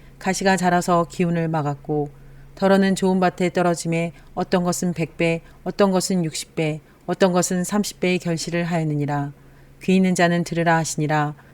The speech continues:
제자들이 예수께 나와 이르되, "어찌하여 그들에게 비유로 말씀하시나이까?" 대답하여 이르시되,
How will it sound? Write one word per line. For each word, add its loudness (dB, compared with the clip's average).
제자들이 2
예수께 0
나와 2
이르되, -2
"어찌하여 2
그들에게 0
비유로 0
말씀하시나이까?" -2
대답하여 2
이르시되, 0